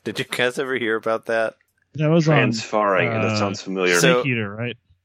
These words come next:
Speaker 1: N-, so, so transfarring was basically, like, a made-up term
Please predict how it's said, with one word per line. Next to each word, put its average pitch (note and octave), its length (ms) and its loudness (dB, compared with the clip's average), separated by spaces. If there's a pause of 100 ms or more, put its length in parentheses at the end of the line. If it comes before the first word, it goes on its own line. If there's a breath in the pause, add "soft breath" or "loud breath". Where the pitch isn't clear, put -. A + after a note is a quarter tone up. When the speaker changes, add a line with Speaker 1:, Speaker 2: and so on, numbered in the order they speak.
(100)
Speaker 1:
N-, C3 240 -6
so, C#3 360 -2
so D#3 180 -2
transfarring C#3+ 840 -2
was A#2 160 -6
basically, A#2+ 460 -2
like, G#2+ 220 -2
a G#2+ 60 -2
made-up A2 460 -4
term E2+ 460 -4